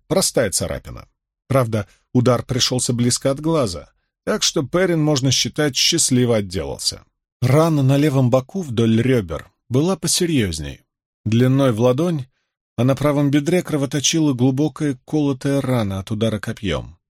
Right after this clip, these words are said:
Её Фейли пришлось зашить иголкой с ниткой. Казалось, такие вещи были припасены у неё на любой случай. Пока она сшивала рану,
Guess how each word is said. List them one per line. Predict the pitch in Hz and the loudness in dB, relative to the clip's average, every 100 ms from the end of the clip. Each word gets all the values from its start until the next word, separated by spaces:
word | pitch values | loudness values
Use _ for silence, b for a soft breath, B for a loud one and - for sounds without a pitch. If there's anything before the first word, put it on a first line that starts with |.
| _ _ _ _ | _ _ _ _
Её | 120 127 180 | 4 4 4
Фейли | 175 190 185 175 | 0 -2 -2 -2
пришлось | - 120 - 139 | -4 -4 0 0
зашить | 123 123 151 - 90 82 - - | 2 0 2 0 -4 -8 -10 -4
иголкой | 117 107 131 143 127 | -2 0 0 0 -4
с | - | -4
ниткой. | 92 80 - - - _ _ _ _ _ _ _ - | -6 -8 -10 -16 -16 _ _ _ _ _ _ _ -2
Казалось, | 170 226 208 - | 0 2 0 -2
такие | 175 180 170 | -4 0 0
вещи | 175 - | 2 0
были | 143 147 143 | 0 0 0
припасены | - 127 - 131 143 | -2 -2 0 2 2
у | 139 | 2
неё | 120 123 | 2 2
на | 117 | 2
любой | 104 98 110 107 | 2 2 0 0
случай. | - 95 80 - 76 _ _ _ - | -4 -6 -4 -6 -8 _ _ _ -6
Пока | 127 190 | -2 0
она | 175 151 | 0 0
сшивала | - - 139 135 113 104 | 0 0 2 2 2 2
рану, | 135 165 160 | 0 0 -8